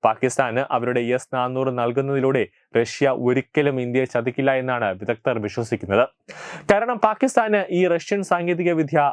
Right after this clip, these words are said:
അമേരിക്കയ്ക്ക് കൈമാറാൻ കഴിയും. രണ്ടാമതായി ഐ എം എഫ് പാകിസ്ഥാന് നൽകിയ ഭീമമായ വായ്പ അവരുടെ സാമ്പത്തിക സ്ഥിതി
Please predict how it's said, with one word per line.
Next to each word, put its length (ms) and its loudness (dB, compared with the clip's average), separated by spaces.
അമേരിക്കയ്ക്ക് 600 -2
കൈമാറാൻ 580 0
കഴിയും. 200 2
രണ്ടാമതായി 580 2
ഐ 140 0
എം 160 -2
എഫ് 220 -6
പാകിസ്ഥാന് 540 0
നൽകിയ 320 0
ഭീമമായ 600 -2
വായ്പ 380 0
അവരുടെ 280 2
സാമ്പത്തിക 540 -2
സ്ഥിതി 320 -2